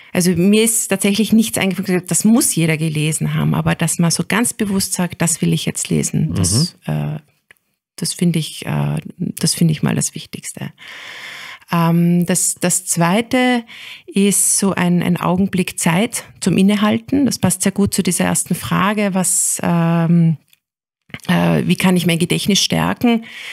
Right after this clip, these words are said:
Speaker 1: Das Innehalten einfach, damit ich was auch Gutes in Erinnerung behalte oder vielleicht das Innehalten einfach, um wahrzunehmen, dass grad was,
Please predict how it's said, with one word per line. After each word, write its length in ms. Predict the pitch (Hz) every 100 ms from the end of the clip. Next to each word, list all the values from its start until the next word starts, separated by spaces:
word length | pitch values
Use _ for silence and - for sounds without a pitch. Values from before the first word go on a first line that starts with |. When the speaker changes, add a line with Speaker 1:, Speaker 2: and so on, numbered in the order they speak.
| -
Speaker 1:
Das 120 | -
Innehalten 560 | - 214 185 190 190 185
einfach, 260 | 175 175 -
damit 300 | 190 185 175
ich 100 | 175
was 320 | 170 - - -
auch 220 | 160 -
Gutes 320 | 226 226 202
in 80 | 196
Erinnerung 480 | 202 233 262 247 233
behalte 420 | 208 196 196 - - - - - -
oder 180 | 185
vielleicht 300 | 190 180 175
das 180 | 190 - -
Innehalten 600 | - 190 180 175 170 156
einfach, 240 | 160 160
um 100 | 175
wahrzunehmen, 560 | 165 156 - 170 160 160
dass 180 | 147 -
grad 280 | - - -
was, 360 | - - -